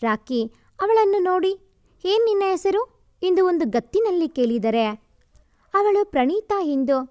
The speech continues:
ತುಂಬಾ ಮೃದುವಾಗಿ ಹೇಳಿದ್ದಳು. ಅವಳು ಹೇಳಿದ ರೀತಿಗೆ ಅವಳ ಪಕ್ಕದಲ್ಲಿ ಇದ್ದವರಿಗೆ ಸಹ ಕೇಳಿತೋ ಇಲ್ಲವೋ ಎಂಬಂತೆ ಇದ್ದು, ಅವನು ಮತ್ತೊಮ್ಮೆ ಏನು ಎಂಬಂತೆ ಅವಳ ಮುಖ ನೋಡಿದರೆ,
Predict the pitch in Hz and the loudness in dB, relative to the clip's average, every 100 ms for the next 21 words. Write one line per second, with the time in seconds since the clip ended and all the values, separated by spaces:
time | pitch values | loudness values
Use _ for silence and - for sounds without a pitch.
0 | _ _ 466 508 539 523 349 285 359 392 | _ _ -2 0 -2 0 0 0 0 -2
1 | 359 330 262 226 208 160 208 202 185 - | -4 -2 -2 0 -2 -4 -2 -2 -4 -10
2 | _ _ _ _ - 403 415 339 330 415 | _ _ _ _ 0 4 4 2 2 2
3 | 415 349 254 233 247 269 254 - _ 403 | 2 -2 -2 -4 -4 -2 -2 -6 _ 0
4 | 415 392 285 - 403 381 339 359 311 247 | 2 2 -2 -4 -4 0 2 2 -2 -2
5 | 320 311 311 269 302 - 269 320 320 _ | 0 0 -2 -2 -4 -4 0 0 -2 _
6 | _ _ _ _ 370 381 480 480 539 392 | _ _ _ _ 0 4 4 4 2 2
7 | 320 339 339 302 240 233 214 220 185 185 | 2 2 0 0 0 0 -2 -2 -4 -8
8 | - 190 185 - _ _ _ - 392 403 | -6 -6 -6 -12 _ _ _ 0 2 4
9 | 302 269 - 427 427 302 302 427 427 381 | 2 0 0 0 2 0 0 0 0 0
10 | 311 302 262 294 - 285 285 254 214 - | 0 -2 0 -2 0 0 2 2 0 -4
11 | 359 285 233 214 233 233 233 _ | -4 -2 -4 -2 -4 -4 -8 _